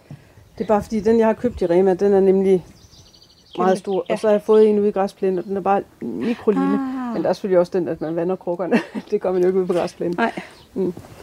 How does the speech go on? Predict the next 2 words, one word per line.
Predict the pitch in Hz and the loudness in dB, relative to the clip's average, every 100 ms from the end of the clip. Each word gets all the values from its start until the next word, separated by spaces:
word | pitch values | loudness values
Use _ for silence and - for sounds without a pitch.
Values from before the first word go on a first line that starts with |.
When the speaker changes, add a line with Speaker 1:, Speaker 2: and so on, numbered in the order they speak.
| - - - - - - - - - - - - - - - - - - - - 208 | -20 -20 -20 -20 -20 -20 -20 -20 -20 -18 -18 -16 -16 -16 -18 -20 -20 -20 -20 -4 0
Speaker 1:
Og | 190 - - - - 143 - - - - - - - - - - _ | 0 0 -12 -20 -20 -20 -20 -20 -20 -20 -20 -20 -20 -20 -20 -20 _
altså, | 208 - 202 | -4 0 -2